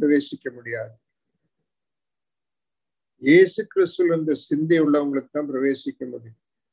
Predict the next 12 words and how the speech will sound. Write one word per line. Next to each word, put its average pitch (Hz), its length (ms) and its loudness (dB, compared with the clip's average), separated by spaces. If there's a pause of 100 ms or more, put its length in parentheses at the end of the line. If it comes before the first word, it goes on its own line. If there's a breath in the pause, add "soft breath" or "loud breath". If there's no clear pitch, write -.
(480)
பிசாசனுடைய 180 680 2
சிந்தை 160 400 0
தான் 160 160 -2
ஏணியில 147 500 -2
ஏறுவது, 143 580 -2
போட்டி 147 280 -6
போட்டு 135 420 -4
அதிகாரத்துல 135 680 -6
வந்து 135 200 -14
சிங்காசனத்தை 143 720 -6
அமைக்க 123 300 -14
பார்க்கும். - 460 -16